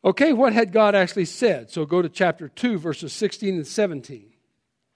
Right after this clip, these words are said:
"But of the tree of the knowledge of good and evil you shall not eat, for in the day that you eat of it you shall surely die." I'm sorry, I left out sixteen. "Of every tree of the garden you may freely eat."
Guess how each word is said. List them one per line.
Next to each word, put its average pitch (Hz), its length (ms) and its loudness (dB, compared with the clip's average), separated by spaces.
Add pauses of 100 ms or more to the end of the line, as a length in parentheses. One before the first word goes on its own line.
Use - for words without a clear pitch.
(960)
"But 214 120 6
of 202 100 4
the 190 80 4
tree 330 340 4
of 302 100 0
the 254 80 0
knowledge 233 360 4
of 175 140 0
good 233 180 2
and 208 120 2
evil 196 300 0
you 185 220 -4
shall 247 320 0
not 254 200 2
eat, 247 280 -2 (360)
for 180 140 0
in 180 80 4
the 170 80 2
day 202 280 4
that 185 220 -2
you 190 160 -10
eat 220 220 2
of 160 120 0
it 131 160 -16
you 156 140 -10
shall 143 220 -10
surely 196 560 -2
die." 139 640 -8 (4000)
I'm 135 120 -10
sorry, 135 260 -6
I 135 40 -6
left 135 200 -6
out 131 180 -10
sixteen. 135 520 -14
"Of 139 160 -8
every 170 240 2
tree 196 260 0
of 160 60 4
the 147 80 -6
garden 139 460 -4
you 135 100 -10
may 131 160 -8
freely 120 340 -16
eat." 120 260 -20